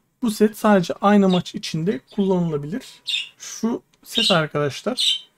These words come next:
her, e, her, her gün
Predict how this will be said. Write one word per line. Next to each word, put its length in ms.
her, 400
e, 360
her, 560
her 260
gün 260